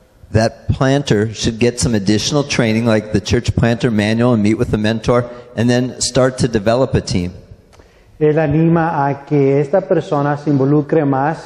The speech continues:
Speaker 2: por decir, en el manual de plantación de iglesia, también que busque un mentor.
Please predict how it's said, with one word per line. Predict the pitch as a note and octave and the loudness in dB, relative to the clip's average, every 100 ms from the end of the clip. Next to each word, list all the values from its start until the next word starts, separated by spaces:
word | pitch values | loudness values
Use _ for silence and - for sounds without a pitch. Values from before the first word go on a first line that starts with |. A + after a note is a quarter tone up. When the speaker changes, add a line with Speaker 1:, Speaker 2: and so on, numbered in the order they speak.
| - | -8
Speaker 2:
por | - C3+ | -2 0
decir, | C3 - D3+ D3+ D3 | 0 0 0 2 2
en | C#3+ | 2
el | C3+ A#2 A2+ C#3+ | 2 -2 -4 -2
manual | C3 C3 C3+ C#3 D3+ | 0 2 2 2 2
de | C#3+ C3 | 2 -2
plantación | C3 B2 B2 - C#3 | -4 -6 -6 -2 0
de | C3+ | 2
iglesia, | B2+ D3+ D3+ - D#3+ D#3 - - - | 2 0 0 0 -2 -4 -16 -14 -4
también | C3+ B2+ C#3+ D3 | 0 2 0 2
que | C#3+ | 2
busque | B2+ C#3+ C#3+ D#3 | 2 0 0 0
un | C#3+ C#3+ | 2 2
mentor. | C3+ C3 C#3 C#3 | 2 0 0 -2